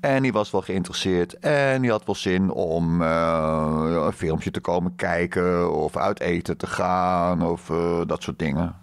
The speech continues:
Ja. Een beetje te kletsen, zo. En het was, het ge-, het contact was wel leuk. En ze vertelde allemaal dingen over de werk. En ik vertelde over mijn werk. En ze was geïnteresseerd in mij. En lalala.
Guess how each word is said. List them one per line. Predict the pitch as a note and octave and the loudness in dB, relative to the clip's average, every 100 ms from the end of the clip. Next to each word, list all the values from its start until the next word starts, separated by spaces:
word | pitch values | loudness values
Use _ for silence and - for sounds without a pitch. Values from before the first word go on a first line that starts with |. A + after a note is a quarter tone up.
| - | -8
Ja. | F2+ | -6
Een | - - - - - - - - A2+ | -6 -12 -20 -20 -20 -20 -20 -6 -4
beetje | G#2 | -4
te | - | -4
kletsen, | - F#2+ F2+ - G2 F#2 F#2+ F2+ D#2 | 0 0 0 0 2 2 2 2 0
zo. | - B1+ C2+ D2 - | -2 -2 -2 -2 0
En | G#3+ | 0
het | G#3+ | 2
was, | F#3+ F3 | -2 0
het | G3+ | -2
ge-, | - C#4+ | -2 -2
het | C4+ C4 - | 0 -2 -2
contact | B3+ F3+ - | -2 0 -2
was | F3 | -4
wel | - G#2+ | -4 0
leuk. | - G#2+ - | 0 0 -2
En | E3+ | -4
ze | D3+ | -2
vertelde | - - - - | -6 -4 -4 -2
allemaal | B2 C3+ | -2 0
dingen | A2 G#2 G2+ | 0 2 2
over | G#2 D#3 | 0 -2
de | C#3+ | -2
werk. | E2 D#2 F#2 F#2 | -2 -2 -4 -2
En | G#2+ | -2
ik | G#2 | -2
vertelde | - G2 F#2 F#2+ | -4 -2 0 0
over | F#2 F#2 | 0 -2
mijn | E2 E2+ F#2 | -2 -2 -2
werk. | G#2 G2+ G#2+ | 0 -2 -2
En | - | -4
ze | D#3 | -2
was | D3+ C#3 | -4 -2
geïnteresseerd | C3 C3+ - - - D#2 - | -4 -4 -6 -6 -2 -2 0
in | G2 | 0
mij. | F#2+ F#2 F#2+ - | 0 0 -2 -2
En | D#3 | 0
lalala. | F#3+ - - F2 G#2+ A2+ | 0 0 -2 -2 -2 -4